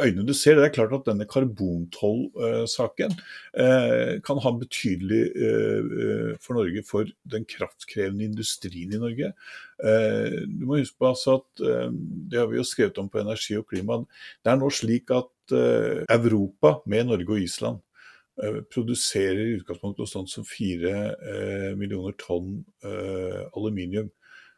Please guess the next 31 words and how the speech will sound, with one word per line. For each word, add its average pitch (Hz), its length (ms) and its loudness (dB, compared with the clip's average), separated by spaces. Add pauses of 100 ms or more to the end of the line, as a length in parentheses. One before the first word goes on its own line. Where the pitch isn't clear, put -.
(560)
Når 110 100 4
det 123 140 4
gjelder 123 340 4 (640)
E 127 140 6
U-landene, 107 560 0 (260)
så, 120 840 -2
eh, 113 520 -4 (280)
var 98 220 -2
det 113 100 0
inntil, 95 580 -6
eh, 98 760 -6
i 101 40 -12
fjor 131 320 2 (160)
slik 107 220 -8
at 101 100 -4
de 104 80 -6
produserte 98 640 -6
to 92 220 -8
millioner 92 500 -4 (600)
tonn, 104 360 2 (320)
altså 92 300 -4
halvparten - 640 -4
av 95 160 -2
det 90 80 2
Europa 92 340 -2
gjør. 95 160 0
Nå 104 160 0
er 117 300 0 (420)
en 101 160 -4
million 110 320 -4
tonn 135 340 -4